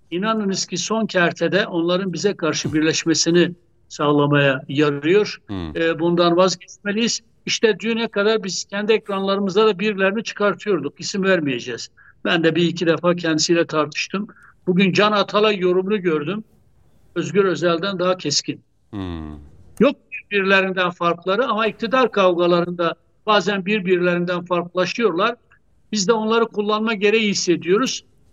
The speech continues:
Speaker 1: Ama unutmayalım ki içimizden birileri çıktığında da onlar da o
Speaker 2: Hı.
Speaker 1: birilerini bize karşı kullanıyorlar. Biz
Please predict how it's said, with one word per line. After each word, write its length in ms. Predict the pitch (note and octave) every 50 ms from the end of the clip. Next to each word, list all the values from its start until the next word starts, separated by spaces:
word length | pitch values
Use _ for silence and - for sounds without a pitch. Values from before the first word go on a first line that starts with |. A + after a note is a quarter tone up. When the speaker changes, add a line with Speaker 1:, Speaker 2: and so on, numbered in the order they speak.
| _ _ -
Speaker 1:
Ama 200 | F3+ F#3+ G#3 G3
unutmayalım 600 | G3+ A3+ B3+ - - - G#3 G#3 G#3+ A3+ C4 C4+
ki 140 | - - G#3
içimizden 540 | F3+ - - G3 F#3+ F3 - G#3+ G#3+ G#3 E3+
birileri 360 | G3+ G#3 F3+ G3+ G#3 G#3 G#3+
çıktığında 560 | - - G3 F#3 - - F#3+ F#3+ G3 A3 G#3+
da 60 | A#3
onlar 380 | G#3 F#3 F#3 F#3+ G3+ G#3 F#3+ F3
da 200 | E3+ D3 B2 - _ _ _ _ _ _ -
o 100 | F#3 F3+
Speaker 2:
Hı. 60 | -
Speaker 1:
birilerini 460 | F#3 G3 F3+ E3 F3 F3 E3+ E3 F3 E3
bize 260 | D3+ - F3+ F3 F3
karşı 340 | F3 E3 D#3+ C#3 - - E3
kullanıyorlar. 800 | _ _ _ - D#3+ D#3 D#3+ D#3+ D#3 D3+ D3+ E3+ G3 G#3+ A3 A3 _ _ _ _ _ _ _ _ _ -
Biz 260 | A#3 C4 C4 A3 -